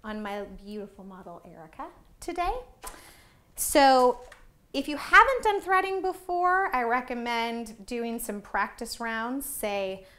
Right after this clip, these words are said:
on your own leg or your own face. But if you are ready to move on to a, a model or another person, then go ahead, make the knot, wrap it around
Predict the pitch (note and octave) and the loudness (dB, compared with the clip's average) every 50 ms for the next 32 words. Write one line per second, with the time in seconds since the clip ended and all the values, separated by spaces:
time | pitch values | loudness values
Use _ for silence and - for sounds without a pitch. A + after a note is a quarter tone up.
0 | _ _ _ G3 G3+ G3 F3+ - - G3+ G3+ G3 G#3+ A3 A3 A3+ A3+ A#3+ C#4+ D#4+ | _ _ _ -14 -14 -12 -12 -12 -10 -10 -8 -8 -8 -6 -4 -2 -2 -2 -2 -4
1 | - - - G3+ G3+ F#3+ F#3 G3 - F#3+ F#3+ F#3+ G3+ G#3 - - A3+ A#3 C4 D#4 | -8 -10 -12 -12 -12 -10 -10 -10 -10 -10 -12 -12 -12 -14 -12 -10 -8 -8 -8 -8
2 | E4+ E4 - - - - - - _ _ A3+ A3 A3 A3+ A3 - A3+ A3+ A3+ A3+ | -10 -12 -14 -14 -16 -16 -18 -20 _ _ -2 -2 -2 -2 -4 -6 -8 -8 -6 -4
3 | A3+ A3 G#3+ G#3 G#3 G#3 A#3 A#3+ D4+ D4 D#4 C#4 C4+ C#4 C4 B3+ - A3 A3+ A#3 | -2 0 0 0 0 0 0 -2 -2 -2 -2 -2 -2 -2 -2 -4 -2 0 0 0
4 | B3 C4 D4 E4 F4+ E4+ - - - C4 B3 A#3+ A3+ G#3 G#3 G#3+ G#3+ G3 G3 G3 | 0 0 -2 -4 -6 -8 -8 -8 -6 -6 -4 -4 -4 -4 -4 -4 -4 -4 -4 -4
5 | F#3 F#3+ F#3 - - - - - - - - G3 G3+ G#3 G#3+ G3+ G3+ G#3 A3+ C#4 | -4 -6 -6 -8 -8 -10 -10 -12 -14 -12 -10 -8 -4 0 0 0 2 2 0 0
6 | C4+ A#3+ A3 G#3 G#3+ G#3 G#3+ G#3+ G#3+ - G#3+ A3+ A3 - C4+ D#4 G#4 G#4 - - | 0 0 0 -2 -2 -2 -4 -4 -4 -6 -6 -8 -6 -6 -8 -8 -8 -10 -14 -20
7 | - _ - _ _ _ _ _ - G3 A3+ A3 G#3+ G#3+ G#3+ G#3+ G#3 - - F#3+ | -20 _ -20 _ _ _ _ _ -8 -6 -4 -4 -2 -4 -6 -8 -10 -12 -14 -10
8 | F3+ A3 G#3+ G#3+ G#3+ G#3+ G#3 A3 G#3 G3 G3+ G#3+ A3 - - G3+ G3 G3 - - | -6 -4 -2 -2 -2 -2 -4 -4 -2 -2 -2 -4 -6 -8 -10 -12 -12 -12 -12 -12
9 | G3+ F#3+ F#3+ F#3+ F#3 F#3+ G#3 B3 - - - _ _ _ _ _ _ _ - G3 | -12 -10 -10 -8 -8 -6 -8 -8 -10 -14 -20 _ _ _ _ _ _ _ -12 -8
10 | G3 G#3 G#3 G#3+ B3 - C#4+ D4 C#4 A#3+ A3+ G#3 G3 G3 F#3+ G3+ A#3+ C#4+ D#4 D#4 | -4 -2 -2 -2 -2 -2 -4 -4 -2 -2 -2 -2 -4 -4 -4 -6 -6 -6 -8 -10